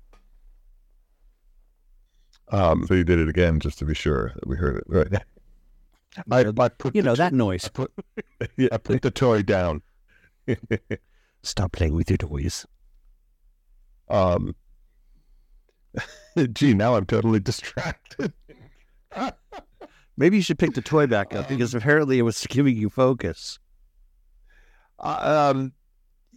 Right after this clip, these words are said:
Speaker 1: yeah, I, I'm in the same boat as you are. I have to not work on Friday.
Speaker 3: Right.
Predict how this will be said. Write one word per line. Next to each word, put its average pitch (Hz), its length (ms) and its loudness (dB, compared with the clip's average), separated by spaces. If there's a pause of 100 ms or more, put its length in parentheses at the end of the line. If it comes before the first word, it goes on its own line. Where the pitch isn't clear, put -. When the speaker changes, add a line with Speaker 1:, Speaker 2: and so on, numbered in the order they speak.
(100)
Speaker 1:
yeah, 170 560 2 (180)
I, 156 380 2
I'm 165 120 2
in 160 80 2
the 139 60 -2
same 156 280 0
boat 147 180 0
as 120 140 -2
you 135 140 2
are. 98 160 4
I 98 120 2
have 117 280 -4
to 110 120 0
not 98 260 -2
work 101 280 0
on 80 140 -2
Friday. 71 420 -2 (300)
Speaker 3:
Right. - 200 -6